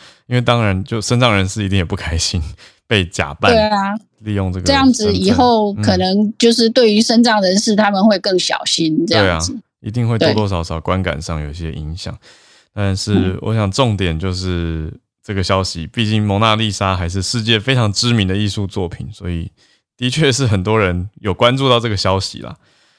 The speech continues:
Speaker 1: 那不知道他到底是利用这个来做环保倡议呢，还是，还是到底有什么其他的意图，这就不，不得而知。
Speaker 2: 对，目前还不清楚，
Speaker 1: 嗯。
Speaker 2: 消息很混乱。嘿。
Speaker 1: 嗯，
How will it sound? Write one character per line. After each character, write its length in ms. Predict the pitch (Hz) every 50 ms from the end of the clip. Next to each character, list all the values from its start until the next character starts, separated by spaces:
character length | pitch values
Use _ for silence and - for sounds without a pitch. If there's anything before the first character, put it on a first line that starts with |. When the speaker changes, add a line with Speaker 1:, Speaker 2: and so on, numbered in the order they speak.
| _ _ _ _ _ -
Speaker 1:
那 140 | 101 92
不 140 | 98 - 110
知 40 | 113
道 60 | 113
他 140 | 104 107 120
到 160 | 131 147 131
底 100 | 110 104
是 120 | 95 120 117
利 60 | 120
用 160 | 120 113 110
这 120 | 104 113
个 80 | 98 101
来 120 | 92 90
做 220 | 92 - 117 113 104
环 180 | 95 95 90
保 200 | 92 98 98 82
倡 280 | - - - 110 95 92
议 140 | 95 95 90
呢， 260 | 80 78 76 73 82 - _
还 200 | _ - 85 87
是， 280 | 98 98 92 87 85 98 _ _ - - _ - - - _ _ _ _ _
还 120 | - 95
是 140 | 92 95 98
到 140 | 92 98 92
底 80 | 90
有 100 | 87 80
什 100 | 87 -
么 80 | 85 82
其 200 | 82 - - 87
他 180 | 82 85 85 80
的 80 | -
意 160 | - 90 85
图， 220 | - - - - - -
这 140 | - 90
就 100 | 85 87 87
不， 200 | - - 85 - _ _
不 80 | -
得 140 | 117 104 98
而 180 | 78 76 76 76 76
知。 260 | - - 80 80 90 - _ _ _ _ _ _ _ _ _ _ _ _ _ _ _ 110
Speaker 2:
对， 180 | - 190 170 165
目 180 | 226 277 269
前 220 | 226 - - 180 190
还 100 | 185 180
不 140 | 165 180
清 260 | 190 - - 180 180 185
楚， 200 | - - - 240
Speaker 1:
嗯。 40 |
Speaker 2:
消 220 | 190 - 226 220 240
息 240 | - - 185 180 185
很 100 | 165 160
混 240 | - - 202 170 170
乱。 200 | 175 185 175 170 - 208 - _ _ _ _
嘿。 120 | - - -
Speaker 1:
嗯， 320 | 95 87 85 85 90 98